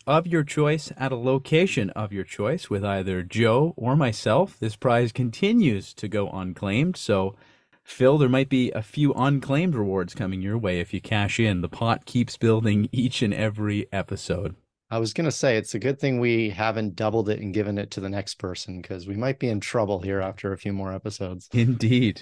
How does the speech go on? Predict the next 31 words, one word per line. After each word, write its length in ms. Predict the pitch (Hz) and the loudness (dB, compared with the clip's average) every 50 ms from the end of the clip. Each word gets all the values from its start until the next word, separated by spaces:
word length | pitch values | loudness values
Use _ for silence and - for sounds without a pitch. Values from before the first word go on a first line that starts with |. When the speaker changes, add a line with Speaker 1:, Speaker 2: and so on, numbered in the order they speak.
| - - - | -16 -14 -8
Speaker 1:
indeed. 600 | 113 110 110 113 101 104 104 113 117 98 90 - _ - | -6 -4 -4 -2 -2 -2 -2 0 0 -2 -4 -6 _ -2
All 60 | 202 220 | 2 2
right, 160 | 233 202 - | 2 2 2
so 80 | 147 | 4
we're 80 | 143 160 | 4 4
gonna 80 | 160 165 | 4 6
look 180 | 175 190 - - | 4 4 2 2
to 160 | - 180 160 | 0 0 0
wrap 480 | 117 123 120 127 135 139 156 151 147 | 0 0 2 2 4 4 4 2 0
things 520 | - - - - 151 156 156 160 151 127 131 | -4 -10 -2 0 2 4 4 4 2 4 4
up, 340 | 135 147 185 165 - - - - | 6 4 4 2 -2 -8 -12 -8
and 260 | - 123 131 131 127 - | -4 -2 -2 -2 -4 -4
as 340 | - 143 165 190 214 208 185 | -2 0 2 2 2 2 2
we 160 | 160 147 135 | 2 2 2
move 300 | 131 131 127 131 120 107 | 2 2 2 0 0 -2
forward, 600 | - - - 151 156 160 147 123 120 107 92 - | -6 -6 -4 -2 0 0 0 0 -2 -4 -4 -6
Joe, 380 | - 101 107 107 135 180 208 - _ _ _ _ _ _ _ _ _ _ _ _ - | -4 -2 -2 0 0 -2 -4 -6 _ _ _ _ _ _ _ _ _ _ _ _ -6
we've 140 | 117 117 117 | -4 -2 0
got 160 | 135 123 123 | 0 0 0
one 300 | 117 117 127 143 160 165 | 0 0 0 2 2 2
episode 600 | 165 165 - 160 143 - - 151 151 151 156 151 | 2 0 0 -4 -4 -2 0 2 2 2 2 0
of 240 | - 139 143 139 139 | 0 -2 -2 -2 -2
the 120 | 139 127 | -4 -6
podcast 800 | - - 135 135 139 139 135 135 - 139 131 131 131 120 - - | -6 -6 -6 -4 -2 -2 -2 -2 -2 0 0 0 0 -2 -4 -4
left, 340 | 117 127 139 143 139 - - | 0 2 2 2 0 -2 -4
and 140 | 110 104 98 | -4 -2 0
that 200 | 117 117 131 135 | 2 2 2 2
is 120 | 135 123 | 0 0
going 280 | 120 131 131 131 135 131 | 0 -2 0 0 0 0
to 60 | 127 | -2
come 520 | 120 - 139 135 135 139 139 143 147 147 | -4 -2 -2 0 0 2 2 2 0 0